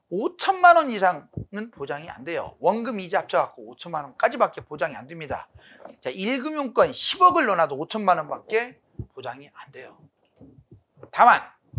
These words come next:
여기에서 그럼 지금 돈을 찾아야 합니까?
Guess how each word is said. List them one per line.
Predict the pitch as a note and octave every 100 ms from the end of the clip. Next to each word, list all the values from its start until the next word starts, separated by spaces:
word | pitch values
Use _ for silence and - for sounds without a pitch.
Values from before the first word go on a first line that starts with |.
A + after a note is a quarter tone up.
| - _ -
여기에서 | C#3 G#3+ A#3+ A3 F3
그럼 | C4+ D4
지금 | A#3+ A#3+
돈을 | G#3 B3 A3
찾아야 | - - D4+
합니까? | A3+ C#4 B3+ - F3 A#2